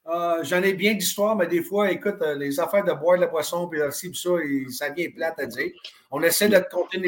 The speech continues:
notre histoire que j'ai vécue. J'en ai eu des bonnes, il y en a eu des pas bonnes. Puis d'essayer de dire à l'audience, euh, aux fans, euh, des podcasts que le hockey, c'est pas facile. Tu sais, faut te,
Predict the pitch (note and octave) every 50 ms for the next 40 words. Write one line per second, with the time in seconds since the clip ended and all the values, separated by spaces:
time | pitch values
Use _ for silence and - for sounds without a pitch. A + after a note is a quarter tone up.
0 | F3 F3+ F3+ F3 D#3+ - - - - - - D#3+ E3 F3 F#3+ G#3+ G3+ - - _
1 | _ _ _ _ - D3 C#3 C3+ B2+ A2 F3 G3 D#3+ C#3+ F3 E3+ D3+ B2 - D#3+
2 | F3+ G#3+ A3 F#3+ E3 D3 C#3+ C#3 C#3 D3+ D#3+ F3+ F3 F3+ F3+ F3+ E3+ E3+ F#3 G3+
3 | G#3 F#3+ E3 E3 F3 F3+ F3 F3 F3 E3 D#3+ E3 E3 F3+ G3 G#3 G3+ - - -
4 | _ _ _ _ - D3 E3 E3 D#3+ - F#3 F#3 F3+ F3+ E3 D#3+ - C#3 E3+ F3
5 | D#3+ D#3 D3 D3 C#3+ C#3+ C#3 C#3+ C#3+ D#3 E3 D#3 - - C#3+ C3 B2+ C3 C3 B2+
6 | C#3+ D3+ C#3+ C#3 - D#3+ D#3 D#3+ E3 E3 E3+ D#3 C#3+ C#3 C3+ B2+ B2+ B2+ B2+ -
7 | D3 C#3+ C3+ - C#3 C3+ D3 C#3+ C#3 - - B2+ A#2+ A2+ - - _ _ _ _
8 | _ _ _ - C3+ C#3 C#3+ C#3 C#3+ F#3 F3+ F3 F3 - - F3 - - D#3+ C#3+
9 | - - D3+ D#3+ F3+ F#3 F3+ D#3 C3 - - D#3+ D#3+ D#3+ D3+ C#3 C#3+ -